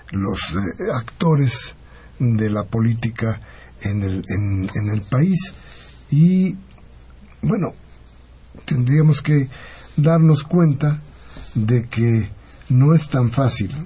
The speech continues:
cuando menos no para este encuestador, tener la posibilidad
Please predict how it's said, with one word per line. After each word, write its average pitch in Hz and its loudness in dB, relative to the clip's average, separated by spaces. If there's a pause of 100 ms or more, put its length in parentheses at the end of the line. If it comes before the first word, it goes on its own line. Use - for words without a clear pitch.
cuando 98 -2
menos 120 0
no 120 0
para 113 -4
este 110 -6
encuestador, 101 -4 (800)
tener 110 -4 (140)
la 120 -2
posibilidad 101 -4